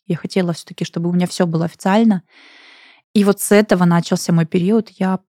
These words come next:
просто, просто пулей полетела открывать И П и искать новый салон, потому что я понимала, что в подвале обучать нельзя.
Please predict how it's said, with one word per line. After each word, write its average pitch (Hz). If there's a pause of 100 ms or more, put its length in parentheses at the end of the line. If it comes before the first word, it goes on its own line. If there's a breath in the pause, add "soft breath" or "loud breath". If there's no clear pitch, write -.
(400)
просто, 185
просто 214
пулей 220
полетела 185
открывать 185
И 185
П 220
и 190
искать -
новый 180
салон, 196
потому 202
что -
я 175
понимала, 175
что -
в -
подвале 185
обучать 165
нельзя. 175